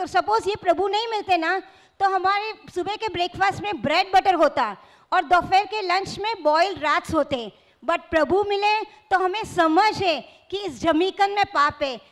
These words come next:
रात्रि भोजन में पाप है, कितने पाप से हमें दूर करता है ये प्रभु,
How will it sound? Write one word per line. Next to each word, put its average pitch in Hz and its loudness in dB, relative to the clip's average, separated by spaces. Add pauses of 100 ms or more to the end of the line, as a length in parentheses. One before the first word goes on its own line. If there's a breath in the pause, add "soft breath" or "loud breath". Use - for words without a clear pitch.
रात्रि 311 -2
भोजन 403 2
में 415 -2
पाप 311 0
है, 277 0 (280 soft breath)
कितने 453 -6
पाप 330 0
से 427 -4
हमें 403 -2
दूर 359 -4
करता 349 -2
है 339 0
ये 320 0
प्रभु, 269 0